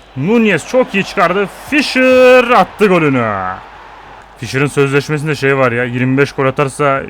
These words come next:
bir milyon euro mu alıyor? Öyle bir şey alıyordu galiba. Oldham Atletik'te top yine. Fischer. Fischer Marcus Rashford'u gördü. Rashford aldı topu. Rashford içeriye girdi. Darwin Nunez kaleci. Gol kaçmaz ama.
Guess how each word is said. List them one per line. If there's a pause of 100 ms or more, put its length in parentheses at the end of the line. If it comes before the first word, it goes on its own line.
(140)
bir
milyon
euro
mu
alıyor?
Öyle
bir
şey
alıyordu
galiba.
Oldham
Atletik'te
top
yine. (220)
Fischer. (720)
Fischer
Marcus
Rashford'u
gördü. (340)
Rashford
aldı
topu. (300)
Rashford (340)
içeriye
girdi.
Darwin
Nunez
kaleci. (360)
Gol
kaçmaz
ama.